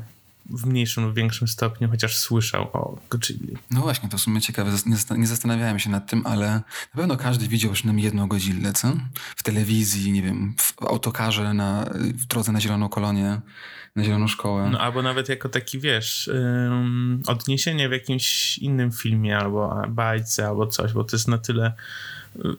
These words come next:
Speaker 1: y, na tyle zapisane w kulturze, że, y, z tej Godzilli po prostu, znaczy ona jest pewną, wiesz, szablonem, który jest potem używany w różnych rzeczach,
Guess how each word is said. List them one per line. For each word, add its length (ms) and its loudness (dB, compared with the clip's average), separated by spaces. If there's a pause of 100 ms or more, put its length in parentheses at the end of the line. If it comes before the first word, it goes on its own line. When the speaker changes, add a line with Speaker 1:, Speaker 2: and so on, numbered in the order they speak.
(100)
Speaker 1:
y, 60 0
na 120 2
tyle 500 -2
zapisane 560 0
w 80 -6
kulturze, 520 -2
że, 460 0 (500)
y, 40 0
z 120 0
tej 180 -2
Godzilli 460 0
po 140 -2
prostu, 440 -2
znaczy 280 0
ona 200 2
jest 300 -6
pewną, 500 2
wiesz, 380 0 (300)
szablonem, 720 0
który 240 -4
jest 160 -2
potem 260 2
używany 420 0
w 40 0
różnych 300 0
rzeczach, 380 -2